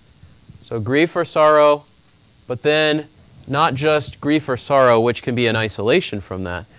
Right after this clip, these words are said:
but grief or sorrow is a sign of repentance, dealing with sin.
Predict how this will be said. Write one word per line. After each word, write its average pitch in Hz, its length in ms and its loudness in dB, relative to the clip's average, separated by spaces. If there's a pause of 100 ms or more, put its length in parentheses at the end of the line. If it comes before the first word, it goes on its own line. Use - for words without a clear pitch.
(280)
but 120 440 4 (420)
grief 135 280 -2
or 120 80 -4
sorrow 113 420 -2
is 104 100 -4
a 104 60 -8
sign 107 300 -10
of 98 120 -12
repentance, 98 640 -12
dealing 110 400 -8
with 90 100 -12
sin. 82 320 -14